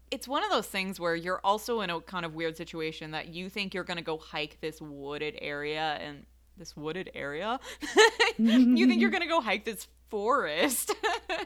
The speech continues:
Speaker 1: <laughs> and you're just gonna find the person. I mean, I know I was just saying that eighteen square kil-,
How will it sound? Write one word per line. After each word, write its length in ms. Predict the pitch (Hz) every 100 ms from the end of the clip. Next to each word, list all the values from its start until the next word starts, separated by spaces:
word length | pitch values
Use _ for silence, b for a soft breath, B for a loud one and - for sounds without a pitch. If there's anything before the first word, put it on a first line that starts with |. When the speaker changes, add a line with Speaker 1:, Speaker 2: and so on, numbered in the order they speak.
| -
Speaker 1:
<laughs> 640 | - - - - - - -
and 200 | 214 233
you're 100 | 226
just 220 | 214 -
gonna 240 | 220 180
find 680 | 170 - 170 170 170 160 151 -
the 100 | 170
person. 540 | 175 156 156 156 151 147
I 120 | 196
mean, 100 | 202
I 80 | 214
know 120 | 233
I 80 | 226
was 100 | 226
just 160 | 214 -
saying 240 | 170 160
that 120 | 156
eighteen 380 | - 165 170 165
square 220 | - 170
kil-, 220 | 156 160